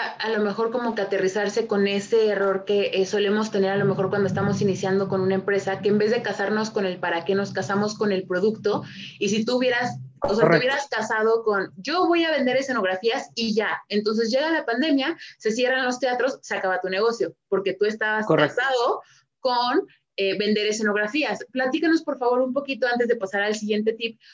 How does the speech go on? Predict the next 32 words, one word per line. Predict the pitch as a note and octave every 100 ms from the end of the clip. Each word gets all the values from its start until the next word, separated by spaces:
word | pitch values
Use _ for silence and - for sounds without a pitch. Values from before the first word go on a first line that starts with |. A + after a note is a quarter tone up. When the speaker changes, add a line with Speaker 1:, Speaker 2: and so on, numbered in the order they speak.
| _
Speaker 1:
¿Cómo | - D4+ F4
fue | F4+ D4+ D4+ F3+
Speaker 2:
Ujú. | F3+ A#3 -
Speaker 1:
que | A3+ G#3+ - G3
ya | A#3+ C#4
no | D4
estás | D4 C4+ C4+
haciendo | C4 C4 B3 A#3+ A#3+ A3
escenografías | G#3+ G#3+ G3+ G3+ G#3 A#3+ A#3+ A#3 -
para | A#3 A#3
teatros | B3 A3+ G#3+ G#3+ A3+ -
y | A3
cómo | B3+ C4 C#4
entras | C4 B3+ B3+ B3
al | A3+
mundo | A3 A#3 A#3 A#3
ahora? | A#3 A3+ A3 A3+
¿Qué | A3+
es |
lo | A#3 A#3
que |
estás | A#3 A3
haciendo | - A#3 A#3
en | A3
el | G3+ G3+
mundo | A3 A3 A3
de | G#3+
escenografías, | F#3+ F#3+ F#3 F3+ F3+ A3+ A3 A3
pero | G3+ F#3
en | G3
otras | G#3+ A3+
plataformas, | A#3+ A3+ A#3+ B3 A#3+ A#3 D#4+